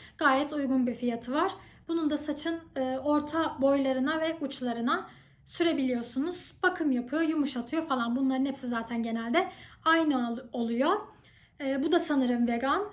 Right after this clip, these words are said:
Evet, bu da vegan bir ürün. Bakabilirsiniz siz de. Son üç ürünüm kaldı. Şöyle Altera'nın, e, doğal bir, e, lip maskesi.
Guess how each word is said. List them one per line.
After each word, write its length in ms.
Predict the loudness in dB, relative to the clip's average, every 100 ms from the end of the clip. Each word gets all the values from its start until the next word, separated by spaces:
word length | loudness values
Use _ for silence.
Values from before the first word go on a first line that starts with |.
| -2
Evet, 260 | -2 -2
bu 120 | 0
da 100 | 0
vegan 380 | 0 -2 -2 -2
bir 100 | -2
ürün. 200 | -2 -2 -4 -4
Bakabilirsiniz 760 | 0 2 2 0 -2 -4 -6
siz 240 | -8 -6 0
de. 180 | 2 2 0 -4 -18 -20 _ _ -20 _ -20 -20 -20 -8
Son 260 | -2 -2
üç 240 | -2 -4 -4
ürünüm 440 | -2 4 6 4
kaldı. 420 | 2 -2 -2 0 -2 -2 -12 -20 -20
Şöyle 460 | -10 4 6 6 6
Altera'nın, 720 | 6 6 4 2 4 2 0 -6 -4
e, 280 | 0 0 4
doğal 420 | 6 6 6 4
bir, 160 | 4 2
e, 420 | 2 4 4 4
lip 200 | 2 2
maskesi. 640 | 0 0 -2 -4 0 0